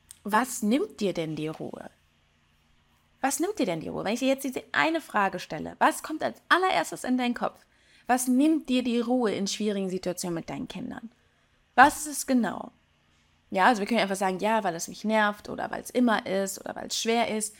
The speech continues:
Aber das sind einfach sehr oberflächliche, sag ich mal, allgemeingültige Antworten. Was nimmt dir ganz konkret die Ruhe?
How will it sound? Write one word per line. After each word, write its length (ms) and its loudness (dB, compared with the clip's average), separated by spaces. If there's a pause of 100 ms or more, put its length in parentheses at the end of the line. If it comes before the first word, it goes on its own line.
(220)
Aber 140 2
das 140 -2
sind 220 0
einfach 420 0
sehr 480 0
oberflächliche, 1300 2 (240)
sag 240 0
ich 140 0
mal, 160 4
allgemeingültige 1400 2
Antworten. 580 -4 (600)
Was 760 2 (160)
nimmt 440 4
dir 100 2
ganz 380 -4
konkret 920 -4
die 80 -8
Ruhe? 360 -12